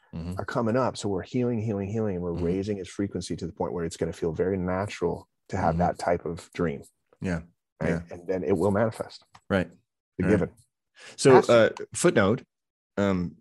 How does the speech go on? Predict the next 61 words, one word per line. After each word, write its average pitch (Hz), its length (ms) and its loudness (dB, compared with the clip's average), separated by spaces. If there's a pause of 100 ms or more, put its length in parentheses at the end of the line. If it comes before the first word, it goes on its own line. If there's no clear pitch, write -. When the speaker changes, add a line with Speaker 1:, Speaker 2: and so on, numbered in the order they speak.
Speaker 1:
there's 98 240 -2
a 92 60 -2
children's 117 600 0
version 80 360 -6
of 76 80 -10
that 76 180 -8
book, 80 240 -8
by 76 100 -6
the 73 80 -4
way. 90 220 -4 (560)
I 104 80 -2
don't 92 140 2
know 92 80 2
if - 100 -8
you've 147 80 4
Speaker 2:
Oh, 143 40 8
is 151 100 8
Speaker 1:
ever 220 100 12
Speaker 2:
it 190 40 10
Speaker 1:
read 123 120 8
Speaker 2:
really? 269 120 8
Speaker 1:
it, - 120 -6
and 98 140 2
it's 95 160 0
freaking 127 580 0 (100)
brilliant. 87 760 -4 (380)
Speaker 2:
Is 147 120 2
Speaker 1:
Get 202 100 6
Speaker 2:
it 208 60 8
Speaker 1:
it. - 40 8
Speaker 2:
really? 147 240 4 (140)
Speaker 1:
Yeah, 92 200 2
buy 90 260 -2
Speaker 2:
Okay. 87 120 -2
Speaker 1:
it - 180 -10 (640)
and 87 180 -4
read 98 160 0
it 113 120 -2
to 98 100 -6
your 82 80 -4
kids 101 240 -4
'cause 90 160 -6
he 95 140 -4
just 101 260 -6
basically 123 280 -2
takes 110 260 -8
it 95 40 -8
and 85 80 -8
he - 20 -12
says, 82 200 -8 (440)
"Here's 107 240 2
this 98 160 0
spiritual, 92 440 0
here's 113 280 -2
how 95 120 0
to 82 60 -2
explain 80 280 -6
this 80 140 -8
to 73 100 -8
your 64 80 -10
kids." - 420 -14